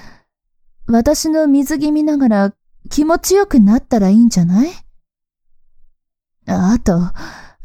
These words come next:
水着も絶対に脱がないからね。おっぱいもおまんこも、君には絶対見せないから。だから、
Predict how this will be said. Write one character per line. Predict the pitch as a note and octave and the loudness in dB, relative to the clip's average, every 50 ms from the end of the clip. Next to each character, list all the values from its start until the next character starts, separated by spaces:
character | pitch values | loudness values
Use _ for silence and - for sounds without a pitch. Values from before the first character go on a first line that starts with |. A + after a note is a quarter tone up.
| - - - | -20 -4 2
水 | A#3 A#3+ B3+ B3 C#4+ E4+ | 4 4 4 4 2 -2
着 | D4+ E4+ E4+ | -2 -2 -2
も | E4+ E4 E4 E4 | -2 -2 -2 -4
絶 | D4 - - - D4+ C#4+ C#4 - | -6 -8 -4 -2 -2 -2 0 -2
対 | - E4+ E4+ E4 | -2 -2 0 0
に | E4 E4 | 0 0
脱 | D4+ D#4 D4+ | 0 0 0
が | D4+ E4 E4 | 0 0 0
な | F4 | 0
い | D4 B3 | 0 0
か | - G3 | 0 0
ら | F3+ F3 E3 | 0 0 2
ね。 | E3+ F#3 A3+ C#4 C#4+ - - - _ _ _ _ _ _ _ _ _ _ _ _ _ _ _ _ _ _ _ _ _ _ _ _ - - - _ _ - - - _ _ _ _ _ _ _ _ _ _ _ _ _ _ _ - - - _ _ - | 2 2 2 2 0 -4 -12 -20 _ _ _ _ _ _ _ _ _ _ _ _ _ _ _ _ _ _ _ _ _ _ _ _ -20 -20 -20 _ _ -20 -20 -20 _ _ _ _ _ _ _ _ _ _ _ _ _ _ _ -20 -20 -20 _ _ -2
お | F#3+ G3+ | 0 0
っ | G#3+ - _ _ | 0 -2 _ _
ぱ | - G#3 G3+ | 0 2 2
い | F#3 F3 | 2 2
も | F3 E3+ E3 F3 F3+ F3 F#3 | 2 2 2 0 0 2 2
お | F3+ | 4
ま | F3+ G3 A3+ B3 | 4 4 4 2
ん | B3 A#3 | 2 0
こ | - - F#3+ | 0 0 0
も、 | F3 F3+ F3+ F#3 - - - - - - - - _ _ _ _ _ _ _ _ _ _ _ | 2 2 0 -2 -4 -8 -14 -16 -16 -18 -20 -20 _ _ _ _ _ _ _ _ _ _ _
君 | - A#3 A3 A3+ B3 B3+ | 2 2 4 4 4 4
に | B3+ C4+ | 4 4
は | C4 A#3 G3+ | 4 2 2
絶 | - - G3+ G3 - - _ _ - - | 0 0 0 0 0 -2 _ _ -6 -2
対 | C4+ C4 C4 C4 B3+ | 0 2 4 4 6
見 | B3 B3+ B3+ | 6 4 4
せ | A#3+ - C4+ C#4 | 4 2 2 2
な | B3+ A#3 A3 | 4 2 2
い | G3+ - | 0 -2
か | - E3 | -2 -4
ら。 | D#3+ D#3+ - G3+ - - - - - _ _ _ _ _ _ _ _ _ _ _ _ _ _ _ _ - - - - - - - - - - - | -4 -4 -6 -8 -10 -12 -14 -18 -20 _ _ _ _ _ _ _ _ _ _ _ _ _ _ _ _ -20 -20 -20 -20 -20 -20 -20 -20 -8 -2 0
だ | F#3 E3+ D#3+ E3+ | 0 0 0 0
か | - A3 G3 | 0 0 0
ら、 | E3 D#3 E3+ E3 F3+ - | 0 0 -2 -2 -4 -6